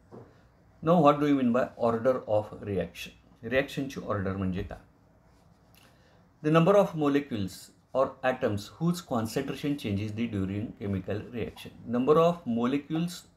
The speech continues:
or atoms whose concentration, आता एखादी रिॲक्शन आहे, त्या रिॲक्शनमधल्या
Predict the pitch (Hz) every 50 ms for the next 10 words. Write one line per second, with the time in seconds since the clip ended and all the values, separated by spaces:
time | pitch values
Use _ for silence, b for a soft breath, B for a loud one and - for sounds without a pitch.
0 | - 131 127 147 151 - - 123 113 117 117 131 117 101 98 98 - - - -
1 | B B B B B B B B B B B B - 180 202 185 - - 156 131
2 | 120 - - 107 95 107 123 131 - 175 170 185 180 180 180 175 170 160 - -
3 | 135 120 113 113 - 147 151 151 143 135 139 139 - - - 147 143 135 123 107
4 | 104 107 113 120 135 147 160